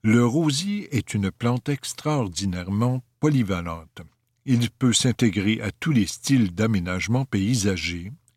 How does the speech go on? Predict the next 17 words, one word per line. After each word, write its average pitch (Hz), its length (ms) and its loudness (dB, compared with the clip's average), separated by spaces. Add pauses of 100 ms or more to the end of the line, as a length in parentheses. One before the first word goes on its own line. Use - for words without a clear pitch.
classique, 107 720 -2
champêtre, 104 880 0
contemporain, 113 920 0
rustique. 107 680 -2 (1040)
Selon 170 380 2
les 107 180 2
cultivars, 131 800 -2
il 98 160 0
se - 160 0
cultive 139 680 -2
bien 110 340 0
en 98 140 0
pot, 104 420 0 (360)
habille 127 500 4
avec 92 260 -4
élégance 107 640 0
une 87 220 -8